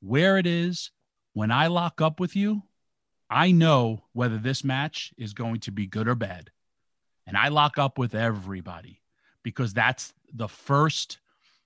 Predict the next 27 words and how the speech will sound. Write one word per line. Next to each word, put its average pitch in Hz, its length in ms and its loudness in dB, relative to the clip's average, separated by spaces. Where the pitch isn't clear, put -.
feeling 190 600 4
each 175 200 2
other 156 260 2
out. 117 300 0
And 120 160 -2
when 135 100 2
I 131 120 0
tell 160 360 -2
you, 190 300 0
it's 143 200 -4
as 120 140 -2
real 160 360 0
as 175 120 2
real 175 180 0
can 160 180 -2
be, 170 160 0
'cause 117 180 -4
right 139 300 0
then 170 160 0
and 165 160 4
there, 143 240 2
my 120 200 0
mind's 127 380 2
gonna 120 120 -2
be 123 80 -2
like, 113 160 -4
"Oh, 131 100 0